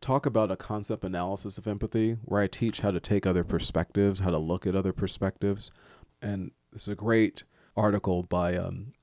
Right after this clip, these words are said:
Helen Rice and Gordon Kraft Todd that gives ideas of empathy. And if it's really straightforward, you know, let's just take the letters of empathy. So E is to be aware of your eye contact. M is to watch your musculature. P is to pay attention to your posture.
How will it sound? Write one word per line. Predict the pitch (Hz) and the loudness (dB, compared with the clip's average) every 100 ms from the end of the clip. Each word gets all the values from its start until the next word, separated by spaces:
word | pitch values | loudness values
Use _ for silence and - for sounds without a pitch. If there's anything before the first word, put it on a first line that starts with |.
| - | -14
Helen | - 120 113 101 | 0 4 4 4
Rice | 98 92 95 - - - - - | 4 4 2 0 -2 -6 -14 -12
and | 92 101 | -6 2
Gordon | 101 101 | 4 2
Kraft | 98 104 87 - | 2 2 2 -2
Todd | - 95 87 92 - - - - | 2 4 4 -2 -10 -20 -20 -6
that | 98 95 | -6 0
gives | 117 110 104 | 2 4 4
ideas | 95 95 90 | 2 0 0
of | - | -6
empathy. | 95 92 98 92 90 | -8 -6 -4 -2 -2
And | |
if | 90 | -2
it's | 92 117 143 | -2 2 6
really | 131 107 - | 8 6 4
straightforward, | - - 104 - 98 90 | -6 4 4 4 2 2
you | 87 | 0
know, | - | -2
let's | 113 | -2
just | - - | 0 4
take | 120 | 4
the | |
letters | 98 92 82 | 4 2 0
of | - | -6
empathy. | 90 92 82 | -2 -2 0
So | 90 104 - | 2 0 0
E | 120 127 123 | 2 4 4
is | - | 2
to | 101 | -6
be | 98 95 | -4 -2
aware | 90 92 95 | 0 0 0
of | 98 | 0
your | 92 87 | 0 -2
eye | 87 85 | -2 -2
contact. | - 85 - 85 87 - - _ - - - - | -4 -6 -4 -6 -6 -8 -20 _ -20 -20 -8 0
M | 107 | 2
is | 110 107 | 4 0
to | - 98 | 0 2
watch | 90 92 - | 2 2 0
your | 98 | -4
musculature. | 92 90 - 101 87 82 85 87 104 _ _ - - - | -2 -4 -2 -2 -2 -4 -6 -6 -8 _ _ -20 -20 -4
P | - 127 123 | 0 4 4
is | 117 | 4
to | - | -2
pay | - 95 | 0 0
attention | - 95 92 | -2 -8 -8
to | 90 | -8
your | 85 85 | -8 -8
posture. | - 95 92 - 110 107 110 | -6 -4 -4 -4 -4 -4 -8